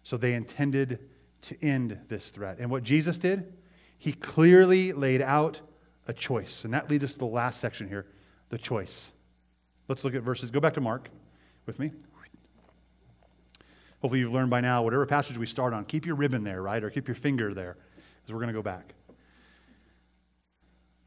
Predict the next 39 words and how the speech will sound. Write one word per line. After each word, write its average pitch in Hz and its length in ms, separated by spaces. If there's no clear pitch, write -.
Mark 139 180
chapter 147 240
twelve, 131 360
we're 123 60
gonna 131 120
read 127 140
the 123 60
last 123 280
part 123 160
of 107 80
this 104 80
parable 101 440
and, 110 120
and 117 120
see 135 160
the 113 80
choice 113 360
here. 98 220
So 147 120
remember, 147 320
there's 127 140
this 117 120
murder-, 160 360
murderous 185 500
venom 147 360
on 135 100
the 127 80
hearts 151 440
and 139 140
lips 160 260
of 147 80
these 127 180
Pharisees. 135 680
There's 151 180
this 139 240
righteous 156 420
indignation 156 680
even 131 240
in, 127 120